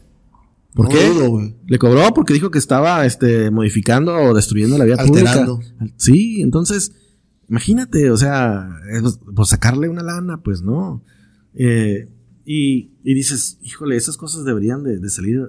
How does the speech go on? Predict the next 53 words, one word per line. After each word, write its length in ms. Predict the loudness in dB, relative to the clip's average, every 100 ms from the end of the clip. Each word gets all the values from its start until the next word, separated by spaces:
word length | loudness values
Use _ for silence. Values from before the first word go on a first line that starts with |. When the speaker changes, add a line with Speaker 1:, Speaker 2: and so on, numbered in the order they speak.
| -10
Speaker 1:
al 100 | -8
público". 340 | -2 0 0 2
Y 80 | 2
van 140 | 4
a 40 | 2
salir, 320 | 4 4 4
mira. 200 | 0 -4 -8 -10 -12 -4
Todo 100 | -2
ese 120 | -2
tema 180 | -4 -2
de 80 | 0
la 60 |
tecnología, 580 | 2 2 -2 -2 -4 -4 _ _ -20 -20 _ _ _ _
va 40 | _
a 40 | -2
haber 160 | 0
un 100 | 0
momento 480 | -2 -4 -4 -8 -6
donde 240 | -4 0 0
ya 60 |
no 60 | 0
te 40 | -2
vas 100 | -2
a 40 |
poder 120 | -2
esconder 460 | -6 -6 -8 -10 -14 _ _
de 120 | -8 -6
esas 180 | -6
cosas. 380 | -10 -14 -14 -14
Va 40 | -14
a 40 |
haber 120 | -6
Speaker 2:
Claro. 200 | 0 2
Speaker 1:
un 60 | 2
momento 320 | 0 -2 -2
don-, 200 | -2 -2
don-, 300 | -2 -4 -2
donde, 520 | -2 0 -2 -4 -8 _ _ _ _ _ _
donde 300 | -4 0 2
ahorit-, 280 | 4 2 2
donde 280 | 0 2 2
va 100 | 2
a 20 |
ser 260 | 2 0 0
muy 180 | 0
obvio 500 | 0 -2 -2 -4 -6 -4
y 140 | -2
que 100 | -2
se 180 | -2 -2
va 140 | -2
a 180 | -4 -8
poder 500 | -6 -4 -2 -2 -4
ver, 420 | -2 0 0 -4